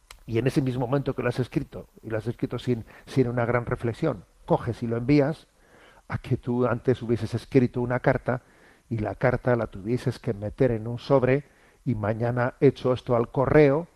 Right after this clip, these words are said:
y hasta que, mm, lo envíes al correo, la carta está ahí, tú te vas a dormir, mañana lo echaré al correo. A ver, hay un tiempo de reflexión intermedio que en este momento no, no existe, ¿no?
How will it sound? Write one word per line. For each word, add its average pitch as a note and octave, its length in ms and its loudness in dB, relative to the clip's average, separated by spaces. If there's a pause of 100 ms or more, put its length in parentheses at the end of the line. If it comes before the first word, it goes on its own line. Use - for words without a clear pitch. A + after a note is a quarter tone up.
(440)
y A#2 340 -2
hasta A#2 300 0
que, - 260 0
mm, B2 380 -4
lo A#2+ 140 -2
envíes B2 440 0
al C3 140 2
correo, C#3 400 2
la B2+ 120 -2
carta - 300 -2
está B2 220 0
ahí, C#3+ 160 4
tú B2 180 -4
te A#2+ 100 -6
vas A2+ 160 -4
a B2+ 60 2
dormir, C3 360 0
mañana A#2+ 320 -2
lo A#2+ 60 2
echaré B2 280 0
al B2 100 2
correo. C#3+ 420 2 (200)
A - 100 -2
ver, A#2+ 160 4
hay A2 120 -2
un A2 100 -12
tiempo B2+ 320 -2
de B2+ 80 4
reflexión B2 500 -2
intermedio B2 580 -2
que A#2 140 -2
en G#2+ 80 0
este B2 160 -6
momento B2 440 -6
no, A#2+ 180 -10
no A#2 140 -8
existe, B2 500 -6
¿no? D3 140 -10